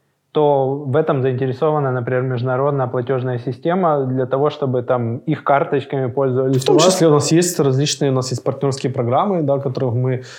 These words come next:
Speaker 2: тоже там строим, э, рост, э, продаж, там, и наш, и их, да, например, у нас есть отличная была программа,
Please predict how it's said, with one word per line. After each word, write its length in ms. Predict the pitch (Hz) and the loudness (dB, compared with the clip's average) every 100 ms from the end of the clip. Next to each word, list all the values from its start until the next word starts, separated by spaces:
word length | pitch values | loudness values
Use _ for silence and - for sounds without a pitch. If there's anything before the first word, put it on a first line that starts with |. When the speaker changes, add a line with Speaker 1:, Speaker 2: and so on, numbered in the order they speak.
| - - | -16 -2
Speaker 2:
тоже 240 | 120 117 | 0 0
там 160 | 113 110 | -2 -6
строим, 520 | - 131 123 117 113 | -2 0 0 0 -4
э, 640 | - - 139 131 131 123 | -6 -6 -4 -2 -2 0
рост, 400 | 131 127 - - | -2 -4 -12 -8
э, 240 | 123 120 113 | -4 -2 -2
продаж, 360 | 120 120 120 - | -2 0 0 -2
там, 200 | 113 - _ _ 156 | -8 -8 _ _ -4
и 60 | |
наш, 360 | 127 120 110 - | 0 0 -2 -6
и 180 | 139 120 | -4 -4
их, 100 | 113 | -2
да, 120 | 120 | -2
например, 260 | 120 110 117 | -4 -2 -2
у 40 | |
нас 180 | 117 117 | -4 -4
есть 320 | 113 - - - | -8 -8 -20 -12
отличная 300 | 117 - 131 | -10 -6 -4
была 220 | 117 117 | -2 -2
программа, 500 | - 107 123 123 | -2 -2 -2 -2